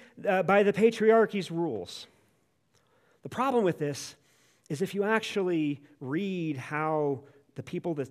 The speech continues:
this is a sacred scripture for, especially Jewish commentary,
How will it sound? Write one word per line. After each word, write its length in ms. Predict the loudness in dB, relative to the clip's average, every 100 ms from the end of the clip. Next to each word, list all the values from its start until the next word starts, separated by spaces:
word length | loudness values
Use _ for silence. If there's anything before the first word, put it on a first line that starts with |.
| -12 -16
this 180 | -14
is 120 | -10 -10
a 80 |
sacred 400 | -10 -10 -8 -10
scripture 400 | -10 -12 -10 -10
for, 480 | -12 -8 -6 -6 -8 -14
especially 680 | -12 -12 -10 -8 -8 -10 -14 _ _ _
Jewish 280 | -6 -4 -6
commentary, 580 | -10 -8 -8 -8 -10